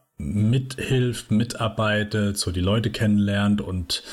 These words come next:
unter anderem auch so von einem, das, ja, die, äh, Psy-, äh, wie heißt das, äh, Gedankenlesen lernt. Gedankenlesen in Anführungszeichen, so. Ist natürlich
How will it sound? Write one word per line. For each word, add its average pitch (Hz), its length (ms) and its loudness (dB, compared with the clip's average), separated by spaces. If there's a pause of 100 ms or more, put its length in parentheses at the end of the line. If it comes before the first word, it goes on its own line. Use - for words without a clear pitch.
(340)
unter 101 280 2
anderem 95 320 2
auch 87 220 -4
so - 160 -6
von - 360 -2
einem, 92 600 0 (460)
das, - 600 -2 (560)
ja, 85 500 0 (1500)
die, 95 380 -2
äh, 101 120 -2
Psy-, 139 480 -2
äh, 107 220 -2 (200)
wie 107 160 0
heißt 101 200 -2
das, - 200 -2
äh, 92 280 -4 (280)
Gedankenlesen 98 1000 -2
lernt. 92 380 -4
Gedankenlesen 107 640 0
in 104 40 4
Anführungszeichen, 92 1000 -4
so. 80 240 -2
Ist 80 160 -2
natürlich 104 460 0